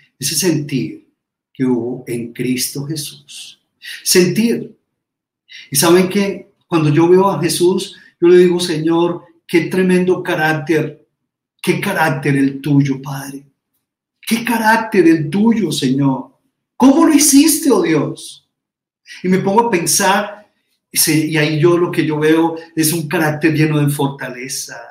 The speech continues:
de entrega, de abnegación, de sacrificio. Un temple impresionante. Solamente Él con un chasquido de sus dedos hubiera destruido a todos aquellos que buscaban su muerte.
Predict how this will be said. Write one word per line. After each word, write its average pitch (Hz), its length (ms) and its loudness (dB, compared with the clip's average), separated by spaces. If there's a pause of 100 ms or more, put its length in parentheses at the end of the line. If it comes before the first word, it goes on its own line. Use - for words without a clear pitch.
(240)
de 147 200 -4
entrega, 147 840 -4 (340)
de 151 80 0
abnegación, 139 1160 0
de 165 80 -4
sacrificio. 147 1120 -6 (340)
Un 151 420 -8
temple 208 500 0
impresionante. 165 1300 -2 (640)
Solamente 254 640 4
Él 254 160 2
con 254 120 2
un 240 120 -2
chasquido 254 460 4
de 247 60 2
sus 202 180 -6
dedos 220 760 0 (680)
hubiera 156 300 -6
destruido 156 1000 -4 (440)
a 147 140 -14
todos 156 300 0
aquellos 143 400 -6
que 147 100 -8
buscaban 131 420 -8
su 139 180 -8
muerte. 123 460 -16